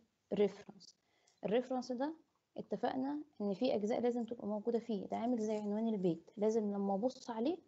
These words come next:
عارفة هو مين وإيه وجاي فين ورايح منين. تمام؟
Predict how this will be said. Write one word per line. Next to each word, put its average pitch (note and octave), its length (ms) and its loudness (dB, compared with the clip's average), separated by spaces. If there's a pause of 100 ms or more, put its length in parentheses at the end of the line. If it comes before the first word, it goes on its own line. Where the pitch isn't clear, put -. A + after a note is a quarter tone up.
(340)
عارفة A#3+ 260 0
هو G3+ 240 2
مين A3+ 220 2
وإيه G#3+ 340 0
وجاي G#3+ 260 2
فين B3 240 -2
ورايح G#3 360 -6
منين. F3+ 280 0 (880)
تمام؟ A#3 320 0